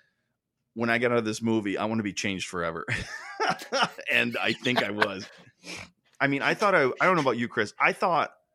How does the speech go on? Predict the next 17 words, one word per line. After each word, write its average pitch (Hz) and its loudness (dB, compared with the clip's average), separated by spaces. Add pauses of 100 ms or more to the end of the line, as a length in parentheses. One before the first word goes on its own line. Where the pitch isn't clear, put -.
(460)
I 185 2
came 202 -4
out, 165 0
I 135 2
was 117 -4
rubbing 147 -2
my 135 -2
eyes. 113 -2
I 139 -6
thought 190 -4
I 123 -4
was 110 -2
hallucinating, 107 -4
just 131 -6
the 165 -2
way 147 0
the, 107 -4